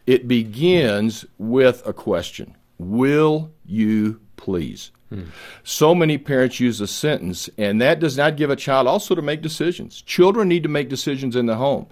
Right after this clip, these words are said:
And so if I said to you, I could use the rule of courtesy, Jim and John, and say, "Please switch seats." Well, even though I use please, that's a sentence, which is a command, a demand, and an order to do it. I didn't give you a chance to say, "No, thank you."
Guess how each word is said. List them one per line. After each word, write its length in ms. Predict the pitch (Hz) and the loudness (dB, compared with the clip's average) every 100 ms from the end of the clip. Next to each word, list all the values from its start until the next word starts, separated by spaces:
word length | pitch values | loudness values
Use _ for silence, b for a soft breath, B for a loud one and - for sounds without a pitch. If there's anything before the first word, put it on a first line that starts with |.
| B B B | B B B
And 140 | - 110 | -4 0
so 200 | 135 117 | 4 4
if 180 | 117 | 4
I 160 | 120 165 | 2 2
said 300 | 160 160 143 | 2 0 2
to 40 | |
you, 140 | 139 127 | 2 2
I 80 | 123 | 2
could 160 | 135 | -2
use 140 | 147 147 | -4 -4
the 80 | |
rule 180 | 143 120 | -2 0
of 80 | 92 | 0
courtesy, 420 | 135 135 135 - | 0 0 0 -4
Jim 280 | 104 120 120 | -2 -2 0
and 100 | 110 | -2
John, 340 | 113 117 113 - | -2 0 0 -2
and 180 | 104 101 | -6 -2
say, 320 | 110 98 95 b b - | 0 0 -2 b b -4
"Please 260 | 156 151 143 | 0 0 2
switch 300 | 123 104 - | -2 -2 -2
seats." 420 | 101 73 - - _ _ - | -4 -4 -12 -20 _ _ -2
Well, 340 | 147 123 B B - _ _ _ | 2 2 B B -20 _ _ _
even 280 | 131 180 180 | 0 2 2
though 80 | 160 | 2
I 80 | 147 | 2
use 320 | 139 127 - | 2 -2 -6
please, 760 | _ - 240 214 90 92 104 - b b b b | _ -8 -4 -2 -2 -4 -6 -14 b b b b
that's 260 | 113 131 - | 2 2 2
a 60 | 127 | -6
sentence, 560 | - 175 - 78 - | -2 -2 -2 -8 -6
which 240 | 117 110 117 | -4 -2 -4
is 140 | 101 | -4
a 80 | 101 | -4
command, 640 | 113 107 110 123 143 143 | -2 0 2 2 0 -2
a 20 | |
demand, 400 | 110 110 113 120 | -4 -2 0 0
and 140 | 113 107 | -2 -2
an 40 | |
order 280 | 113 123 123 | 0 0 0
to 100 | 120 | -2
do 220 | 117 160 | 0 0
it. 80 | 85 | 0
I 80 | 101 | 0
didn't 180 | 117 131 | -2 -2
give 160 | 131 | -2
you 80 | 131 | -2
a 40 | |
chance 340 | 107 131 123 - | -2 -2 -4 -4
to 60 | 110 | -6
say, 180 | 117 | -2
"No, 160 | 113 113 | -2 -2
thank 340 | 117 123 123 | -2 -4 -4
you." 120 | - | -10